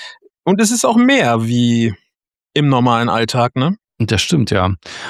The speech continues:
Speaker 2: Und deshalb die Frage, was ist überhaupt richtig? Wie oft, wie viel sollten solche Kinderchens denn doch auf dem Bildschirm gucken und wie eher nicht? Blanca ist sechs. Bei der sind es,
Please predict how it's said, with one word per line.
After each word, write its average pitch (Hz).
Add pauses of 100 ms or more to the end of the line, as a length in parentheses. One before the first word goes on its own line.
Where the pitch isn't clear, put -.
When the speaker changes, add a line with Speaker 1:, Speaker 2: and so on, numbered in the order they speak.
Speaker 2:
Und 139
deshalb 151
die 143
Frage, 151
was 135
ist 170
überhaupt 139
richtig? 175 (280)
Wie 165
oft, - (100)
wie 143
viel 160
sollten 139
solche 131
Kinderchens 135
denn 117
doch 139
auf 123
dem 113
Bildschirm 120
gucken 143
und 123
wie 127
eher 131
nicht? 165 (840)
Blanca 131
ist -
sechs. - (880)
Bei 123
der 131
sind 135
es, 143